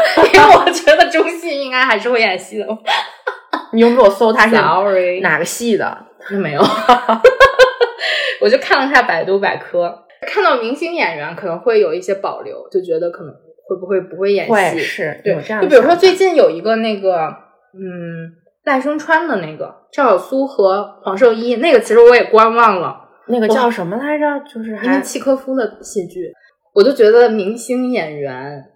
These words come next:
Speaker 1: 看了他的《浪姐》，就觉得要不然算了吧。
Speaker 2: 嗯，嗯。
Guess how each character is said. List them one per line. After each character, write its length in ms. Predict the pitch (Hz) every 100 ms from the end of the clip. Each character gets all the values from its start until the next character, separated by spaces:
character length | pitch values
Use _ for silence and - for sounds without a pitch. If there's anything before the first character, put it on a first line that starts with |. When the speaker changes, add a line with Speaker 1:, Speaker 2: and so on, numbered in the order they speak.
| -
Speaker 1:
看 220 | - 233
了 80 | 196
他 140 | 202
的 100 | 214
《浪 340 | 214 240 208 196
姐》， 280 | 190 160 - _ _ _
就 100 | 214 190
觉 260 | 185 180 175
得 320 | 190 170 160 - _ _ _ -
要 220 | 214 196
不 80 | 190
然 360 | 156 156 160 - _ _
算 400 | - - 247 185
了 80 | 151
吧。 160 | - 175 285 - -
Speaker 2:
嗯， 220 | 294 - 262
嗯。 260 | 262 -